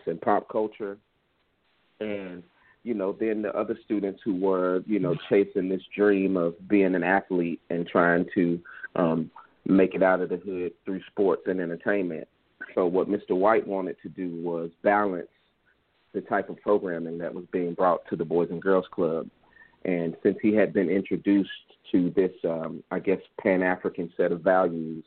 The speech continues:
um, he kept us inundated with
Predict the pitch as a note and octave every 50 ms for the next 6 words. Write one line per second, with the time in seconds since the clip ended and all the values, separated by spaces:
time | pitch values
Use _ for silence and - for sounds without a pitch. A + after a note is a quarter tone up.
0 | _ _ _ _ _ _ _ - - - _ _ - - E2+ D2+ D2 D2 - _
1 | _ _ - - - _ _ _ - G#2+ G2+ E3+ - - _ _ _ _ _ _
2 | _ _ _ _ _ _ - - C3+ - - A#2+ G#2 - - - A#2 A#2 A2+ G2+
3 | F#2+ F2 G2+ G2 F#2+ F#2 F2+ - - F2+ F#2+ F2+ F2+ E2+